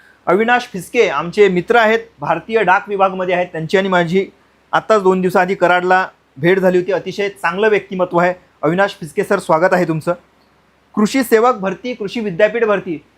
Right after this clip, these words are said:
दादांनो, दोन दिवसामध्ये नाही, उद्याच तुम्हाला अपडेट देतो. आमचे मित्र संतोष लहाणे सर, फक्त यांना उद्या भेट घेऊ द्या, त्यांची जर भेट यशस्वीरित्या झाली, तुम्हाला लगेच भरतीबद्दल सांगतो. दोन्हीही भरत्या,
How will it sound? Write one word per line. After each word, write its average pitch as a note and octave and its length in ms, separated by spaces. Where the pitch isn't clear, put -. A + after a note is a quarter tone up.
दादांनो, B3 460
दोन B3 300
दिवसामध्ये B3+ 500
नाही, A#3+ 280
उद्याच C4 280
तुम्हाला A#3+ 240
अपडेट G3+ 280
देतो. C3+ 260
आमचे F#3+ 260
मित्र A3+ 280
संतोष G#3+ 400
लहाणे G#3 300
सर, A3 200
फक्त F3 220
यांना A3 300
उद्या G#3+ 220
भेट G3+ 240
घेऊ A3 220
द्या, F#3 240
त्यांची F#3+ 260
जर A#3 160
भेट G3 260
यशस्वीरित्या A3+ 640
झाली, F#3 220
तुम्हाला A3 300
लगेच A#3 280
भरतीबद्दल A#3 520
सांगतो. F#3 340
दोन्हीही A#3+ 420
भरत्या, G3 300